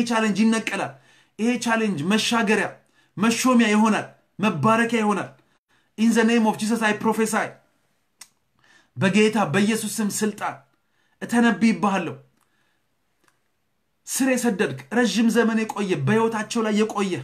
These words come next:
እስከ ዛሬ በጸሎት፣ በጸሎት ለመፍረስ ያ-፣ የተንገ-፣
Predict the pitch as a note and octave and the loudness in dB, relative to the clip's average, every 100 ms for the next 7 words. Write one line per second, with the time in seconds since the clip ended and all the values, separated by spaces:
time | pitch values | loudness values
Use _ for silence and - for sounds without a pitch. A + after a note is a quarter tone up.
0 | - _ _ _ _ F#3 A#3+ G#3+ G#3 G3+ | -14 _ _ _ _ -6 -2 2 2 2
1 | C#3+ E3+ F#3 G3+ A3 G#3 - - _ _ | 0 -2 -2 0 0 0 -4 -20 _ _
2 | _ _ - E3+ - A3+ A#3 F#3+ G#3 G#3+ | _ _ -4 -4 -2 -2 0 2 2 0
3 | G3+ G3+ - C#3 F3 - - E3 _ _ | -2 -4 -12 -10 -12 -12 -20 -20 _ _
4 | _ _ _ _ G3+ A#3 A3+ A3 | _ _ _ _ -2 2 4 2